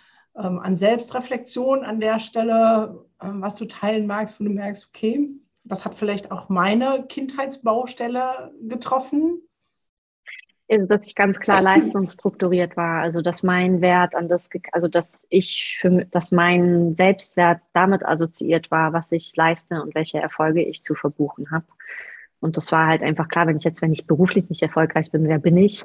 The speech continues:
Speaker 2: <laughs> Ja. So, wenn ich das mit meiner Tochter nicht richtig hinkriege, wer, also, so, das war,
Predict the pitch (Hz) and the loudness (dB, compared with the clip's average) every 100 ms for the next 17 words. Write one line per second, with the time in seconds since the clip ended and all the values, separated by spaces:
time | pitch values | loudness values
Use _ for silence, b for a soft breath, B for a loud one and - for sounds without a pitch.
0 | - 208 - 165 185 156 - - _ _ | -2 -2 -2 -2 -2 -2 -10 -20 _ _
1 | 185 170 175 165 175 170 - 165 170 180 | 2 4 4 2 2 2 2 0 2 0
2 | - 170 165 - 165 165 - 160 165 170 | 2 2 2 -2 -2 -2 0 -2 2 2
3 | 156 156 156 151 - 151 151 147 156 170 | 4 4 4 0 2 0 2 0 0 0
4 | 165 - 156 151 | -2 0 2 2